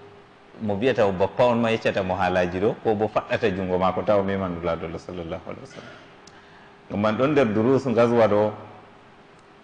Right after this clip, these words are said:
annal mushrikina, o wi heferɓe, wa alal bida, be nanta himɓe bidi'akuji, wal fujuri, be himɓe fasikaku, wal bungat, be toñoɓe, wa zalama, iza talabu amran, to ni ɓe ɗaɓɓiti hunde,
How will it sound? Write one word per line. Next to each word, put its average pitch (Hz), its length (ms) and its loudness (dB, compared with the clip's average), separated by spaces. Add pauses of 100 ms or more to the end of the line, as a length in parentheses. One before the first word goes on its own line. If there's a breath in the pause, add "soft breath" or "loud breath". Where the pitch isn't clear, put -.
(260)
annal 127 240 0
mushrikina, 104 580 -2
o 98 60 0
wi 107 280 -2
heferɓe, 95 600 -4
wa 101 160 -2
alal 110 240 0
bida, 104 380 0 (100)
be 107 160 0
nanta 113 240 -2
himɓe 98 240 -4
bidi'akuji, 95 720 -4
wal 107 160 2
fujuri, 110 460 0
be 107 140 -2
himɓe 113 240 -2
fasikaku, 98 760 0 (440 loud breath)
wal 107 200 4
bungat, 110 560 4
be 127 140 4
toñoɓe, 117 500 2
wa 104 220 4
zalama, 127 440 4 (1000)
iza 104 260 2
talabu 113 560 2
amran, 113 380 2
to 104 120 -2
ni 107 80 0
ɓe 113 140 0
ɗaɓɓiti 104 500 -6
hunde, 92 400 -2